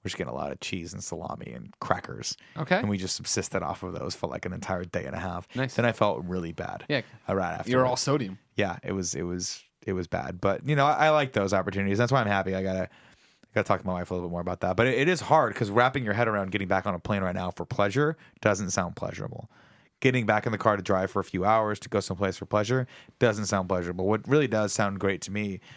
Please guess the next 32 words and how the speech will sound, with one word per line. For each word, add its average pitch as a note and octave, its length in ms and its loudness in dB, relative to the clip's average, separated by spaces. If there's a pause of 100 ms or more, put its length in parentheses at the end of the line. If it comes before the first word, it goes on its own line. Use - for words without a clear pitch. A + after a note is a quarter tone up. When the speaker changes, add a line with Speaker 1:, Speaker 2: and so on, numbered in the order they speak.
(220)
Speaker 1:
would A2+ 160 -2
be G2+ 160 -2
to F#2+ 460 0 (320)
do A#2+ 140 4
exactly G2+ 340 2
what F#2 140 -2
Tim G2 180 -2
said. F#2+ 280 -2
There's G#2+ 200 0
some, A2 200 0
some A2+ 140 0
combination G2 480 0
of F2+ 60 -2
all F#2 160 0
of F2 100 -6
you F2+ 120 -4
where F#2 200 -2
it's - 200 -6
just - 420 -2 (680)
sit - 280 2
on A#2 80 4
a A2+ 60 2
bed F#2+ 280 2
until F#2+ 220 0
it's F#2+ 140 -4
time F#2+ 180 0
for F#2 80 -8
someone G2 220 -2
to F2+ 40 0
bring F#2 180 -2
me F2+ 100 -2
food, F#2 320 -4